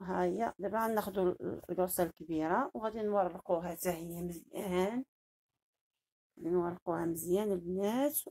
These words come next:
وغادي ن-، نديروا وسط منها الاخرين، وغتشوفوا الطريقه كيفاش غادي ن-، ن-،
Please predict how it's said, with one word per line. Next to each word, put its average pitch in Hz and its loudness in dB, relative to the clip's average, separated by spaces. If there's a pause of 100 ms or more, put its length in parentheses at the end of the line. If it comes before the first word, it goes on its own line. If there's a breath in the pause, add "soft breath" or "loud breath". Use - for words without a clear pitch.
(140)
وغادي 247 0
ن-، 247 2 (1040)
نديروا 214 4
وسط 214 2
منها 196 2
الاخرين، 208 0
وغتشوفوا 233 -4
الطريقه 214 2
كيفاش 247 -4 (460)
غادي 214 4
ن-، 233 4 (260)
ن-، 196 2